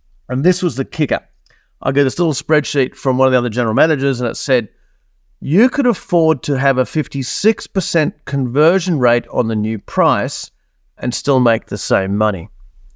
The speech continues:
And I looked at this little c-, spreadsheet and I thought, "Nah, we're better than that. We're better than fifty-six percent." And for no reason other than this report, I bumped the price to forty-four grand. Eleven grand, straight increase, same product, no change.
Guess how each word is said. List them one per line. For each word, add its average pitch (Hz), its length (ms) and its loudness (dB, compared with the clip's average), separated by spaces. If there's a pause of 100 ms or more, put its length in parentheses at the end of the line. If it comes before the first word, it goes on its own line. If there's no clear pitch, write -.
(580)
And 135 100 2
I 143 40 6
looked 202 220 2
at 285 60 -2
this 233 160 -6
little 190 180 2
c-, 196 80 0
spreadsheet 220 540 0
and 170 80 0
I 147 40 2
thought, 147 360 0
"Nah, 113 280 2
we're 151 140 4
better 113 220 0
than 82 80 -6
that. 87 280 -6
We're 170 200 0
better 143 140 2
than 110 120 -2
fifty-six - 480 -6
percent." 117 440 -4 (500)
And 156 180 0
for 156 160 0
no 143 420 4
reason 202 720 2
other 127 160 0
than 127 100 -2
this - 180 -4
report, 135 460 2 (220)
I 123 100 -2
bumped 123 400 0
the 147 80 -4
price 107 360 -2
to 127 120 -6
forty-four 107 500 -6
grand. 208 300 -2 (380)
Eleven 147 380 0
grand, 123 400 0 (120)
straight 143 340 0
increase, 120 520 -2
same 120 280 0
product, 104 300 0
no - 120 -4
change. 202 320 -2